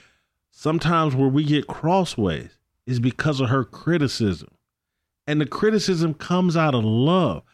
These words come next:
My mother worships me. My mother's, everything she sits on, drives, looks at, or what I provided, she loves me. Very critical of me.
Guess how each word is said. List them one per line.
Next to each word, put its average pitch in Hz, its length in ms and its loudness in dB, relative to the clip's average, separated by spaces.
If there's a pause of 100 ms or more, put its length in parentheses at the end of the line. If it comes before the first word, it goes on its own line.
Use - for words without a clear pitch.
(200)
My 160 60 -4
mother 175 280 2
worships 123 720 0
me. 85 160 -8 (600)
My 160 160 0
mother's, 170 640 2 (720)
everything 185 1040 -2
she 147 260 2
sits - 540 -2
on, 170 340 2
drives, 156 800 2
looks 156 460 0
at, 160 240 2
or 143 60 2
what 139 240 -2 (420)
I 175 220 2
provided, 160 800 0 (280)
she 165 280 0
loves 156 920 2
me. 107 300 -2 (840)
Very 117 340 2
critical 90 540 -4
of 76 140 -10
me. - 80 -20